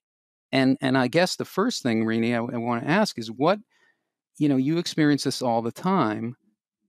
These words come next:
What, what is it that, what is it that,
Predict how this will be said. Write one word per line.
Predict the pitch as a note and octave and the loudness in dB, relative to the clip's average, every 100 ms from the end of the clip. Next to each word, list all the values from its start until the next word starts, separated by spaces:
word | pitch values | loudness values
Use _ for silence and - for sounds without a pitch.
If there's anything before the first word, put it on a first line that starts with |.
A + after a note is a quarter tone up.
| - | -12
What, | B2+ E3+ - | -2 -2 -2
what | B2+ B2+ D#3 B3+ | -8 -2 0 2
is | A3+ F3 | 2 2
it | D3+ - - | 0 -2 -2
that, | C3 B2+ _ - _ | -2 -2 _ -20 _
what | C#3 E3 | -6 -2
is | B3 | 0
it | G#3 - | 0 0
that, | B2+ | -4